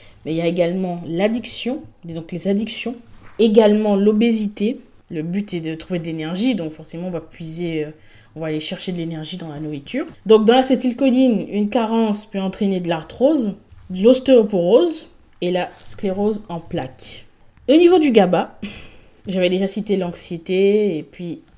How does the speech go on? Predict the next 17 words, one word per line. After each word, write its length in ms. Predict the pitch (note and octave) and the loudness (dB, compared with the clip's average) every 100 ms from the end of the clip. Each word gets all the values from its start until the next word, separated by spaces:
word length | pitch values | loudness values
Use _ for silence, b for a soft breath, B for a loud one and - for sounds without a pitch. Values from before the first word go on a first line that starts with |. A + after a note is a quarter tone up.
| _ | _
ça 140 | F3 | -8
peut 120 | F3 | 0
amener 280 | G3 G3+ A3 | 2 4 4
l'hypertension 760 | G#3+ G#3 G3+ - F#3 - F#3+ | 2 0 -2 -2 -8 -8 -6
également 580 | F3+ E3 D#3 D#3+ F#3+ - _ _ _ _ _ _ _ - | -6 -4 -4 -4 -8 -12 _ _ _ _ _ _ _ -12
et 100 | E3+ | -12
qui 160 | - | -14
par 240 | F3 F#3+ F#3+ | -8 -4 -2
la 100 | E3+ | -4
suite 460 | - A3 A#3 - _ | -6 -8 -8 -10 _
amène 340 | F3 F3+ F#3 F#3+ | -8 -6 -4 -4
des 120 | F3+ | -4
douleurs 400 | E3+ G3 G#3 G#3 | -2 0 0 -2
chroniques. 580 | - G3+ E3+ - - _ _ _ - | -4 -4 -4 -12 -20 _ _ _ -16
C'est 180 | - D#3 | -14 -6
pas 80 | |
agréable 600 | E3 E3 E3 F#3 B3 G#3+ | -4 -2 0 0 0 -4